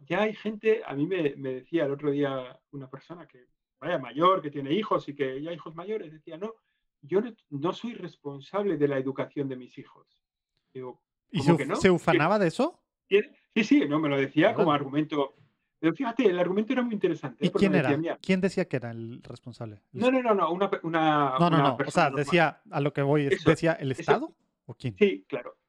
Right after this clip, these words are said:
Speaker 1: Sí, sí, sí, pero por un razonamiento muy sencillo y muy lógico, ¿eh? Decía, "Mira, eh, yo no soy responsable de la educación de mis hijos. El responsable es el gobierno".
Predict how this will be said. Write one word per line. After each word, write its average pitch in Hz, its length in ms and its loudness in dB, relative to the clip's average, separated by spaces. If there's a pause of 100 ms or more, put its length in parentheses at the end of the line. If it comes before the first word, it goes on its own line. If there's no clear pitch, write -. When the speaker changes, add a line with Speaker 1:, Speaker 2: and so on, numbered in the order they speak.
Speaker 1:
Sí, 220 220 2
sí, - 120 -10
sí, 208 140 -4
pero 147 200 2
por 156 100 2
un 180 100 0
razonamiento 220 540 -4
muy 220 140 -4
sencillo 175 440 -4
y 139 40 0
muy 170 160 -4
lógico, 190 420 -4
¿eh? 240 100 -14 (360)
Decía, 143 280 2
"Mira, 147 280 -2 (380)
eh, 127 680 0 (140)
yo 165 160 0
no 208 80 2
soy 196 140 -2
responsable 143 480 0
de 139 100 0
la 135 80 -2
educación 135 460 -6
de 120 80 -14
mis 113 200 -20
hijos. - 200 -20 (640)
El 135 100 -16
responsable 143 460 2
es 147 80 -4
el 139 100 4
gobierno". 123 520 -8